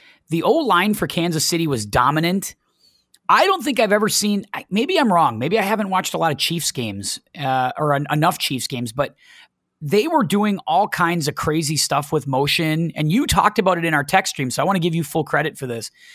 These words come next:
You talked about, like, they're lining up in the same mo-, in the same formations. They're running back-to-back stuff, and they're s-,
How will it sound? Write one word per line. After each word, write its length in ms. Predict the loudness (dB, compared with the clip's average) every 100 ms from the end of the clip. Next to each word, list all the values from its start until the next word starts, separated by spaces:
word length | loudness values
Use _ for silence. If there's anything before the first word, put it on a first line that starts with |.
| -20 -6
You 140 | -2
talked 260 | 2 2 2
about, 180 | 0 0
like, 140 | -4 _ _ _
they're 180 | 0 2
lining 400 | 4 4 4 4
up 160 | 2 2
in 60 |
the 100 | -2
same 360 | -2 0 0 2
mo-, 180 | 2 2
in 100 | 0
the 80 |
same 300 | 0 0 0
formations. 680 | 2 2 2 0 0 -2 -2
They're 140 | 0 2
running 300 | 2 0 0
back-to-back 640 | 2 2 0 0 2 2
stuff, 320 | 0 0 0
and 100 | -2
they're 100 | -8
s-, 120 | -12